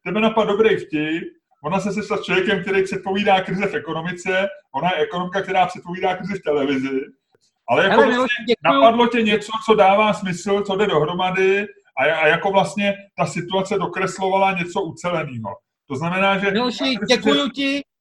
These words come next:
Speaker 2: děkuju ti, že se mě zastáváš, nicméně každý pravděpodobně pochopí, že to není nestranný.
Speaker 1: Není, ale, ale je to tak, že ještě to dopovím, že kdyby se Lipovská sešla s někým, koho neznáš vůbec,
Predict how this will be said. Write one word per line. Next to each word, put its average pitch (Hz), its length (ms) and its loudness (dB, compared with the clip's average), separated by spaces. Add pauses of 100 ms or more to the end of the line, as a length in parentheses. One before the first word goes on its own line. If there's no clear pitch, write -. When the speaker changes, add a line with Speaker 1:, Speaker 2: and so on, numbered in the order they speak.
(540)
Speaker 2:
děkuju 226 400 0
ti, 233 260 -6
že 214 140 0
se 220 140 0
mě 226 140 -2
zastáváš, 196 640 0
nicméně 202 720 -2 (240)
každý 180 260 2
pravděpodobně 185 600 0
pochopí, 175 440 -8
že 160 100 -6
to 165 120 -8
není 156 180 -6
nestranný. 135 440 -10 (560)
Speaker 1:
Není, 202 440 0
ale, 190 480 4
ale 175 220 4
je 202 80 0
to 226 120 0
tak, 208 240 2
že 202 200 -2 (220)
ještě 175 440 -4 (180)
to 190 100 -2
dopovím, 208 500 0 (220)
že 151 80 0
kdyby 190 200 -2
se 208 120 -4
Lipovská 196 480 -2
sešla 196 280 -4
s 170 40 -4
někým, 196 240 -6
koho 190 240 2
neznáš 190 520 2
vůbec, 127 500 -8